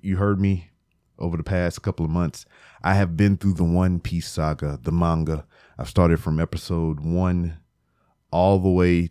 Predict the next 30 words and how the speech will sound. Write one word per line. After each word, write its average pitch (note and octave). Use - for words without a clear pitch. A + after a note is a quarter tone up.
to D2+
over E2+
a D#2+
thousand D#2+
chapters D#2
I D2
have C#2+
read, C#2
and C#2+
I C#2
am A#1
current, D#2+
except -
for D#2+
the C#2
new D#2+
chapters D#2
that D#2
released D2
recently. D2+
I D2+
gotta C#2+
read D2
those. D2
I'm D#2+
not G#2+
far F#2
behind. D#2
I G#2
am, F#2